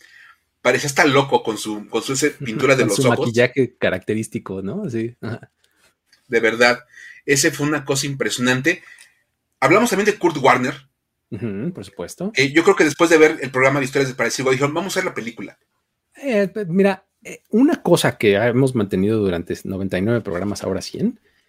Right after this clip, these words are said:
Speaker 2: es que hemos marcado tendencia. Primero, la película de Kurt Warner. Luego, no sé si te acuerdas que contamos esa historia del FedEx Field, de cómo seleccion-, se lesionaban los jugadores, y como un mes después,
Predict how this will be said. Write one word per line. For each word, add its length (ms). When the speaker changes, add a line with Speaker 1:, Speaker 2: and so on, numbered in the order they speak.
Speaker 2:
es 100
que 100
hemos 160
marcado 320
tendencia. 500
Primero, 500
la 140
película 340
de 60
Kurt 180
Warner. 280
Luego, 200
no 140
sé 80
si 120
te 100
acuerdas 280
que 100
contamos 420
esa 160
historia 300
del 140
FedEx 320
Field, 220
de 140
cómo 200
seleccion-, 460
se 180
lesionaban 460
los 100
jugadores, 380
y 40
como 220
un 180
mes 220
después, 560